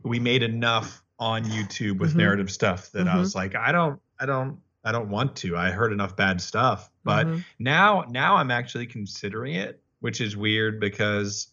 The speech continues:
Speaker 1: you know, I, I wanna try something a little bigger with narrative. Um, and it's, in a way, it's like, you know, I feel like we have backup plans for recouping the finances in place now to where
Speaker 2: Mm-hmm.
Speaker 1: we can do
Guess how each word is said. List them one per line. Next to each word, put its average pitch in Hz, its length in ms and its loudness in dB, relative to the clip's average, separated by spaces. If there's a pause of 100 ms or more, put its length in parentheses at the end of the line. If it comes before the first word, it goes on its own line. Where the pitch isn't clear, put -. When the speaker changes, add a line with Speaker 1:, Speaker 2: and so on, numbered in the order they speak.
(160)
Speaker 1:
you 123 100 -2
know, 98 180 2
I, 117 120 2
I 107 180 0
wanna 107 320 0 (160)
try 101 420 0
something 98 360 -4
a 98 40 -2
little 95 300 0
bigger 127 440 2
with 101 220 -2
narrative. 92 720 -2 (260)
Um, 85 800 -2 (260)
and 85 560 -2 (440)
it's, 117 180 -2
in 143 160 4
a 135 60 6
way, 123 360 6
it's 110 180 0
like, 104 260 -4
you 139 140 -8
know, 113 80 -4
I 117 160 0
feel 127 180 0
like 110 140 -2
we 117 100 -2
have 107 280 -2
backup 104 420 -2
plans 98 500 -4
for 92 360 -4 (140)
recouping 98 500 -4
the 90 100 -4
finances 90 680 -2
in 87 140 -4
place 92 400 -6
now 87 260 -4
to - 140 -2
where 82 140 6
Speaker 2:
Mm-hmm. 82 80 0
Speaker 1:
we 90 100 -2
can 90 180 -4
do 139 360 8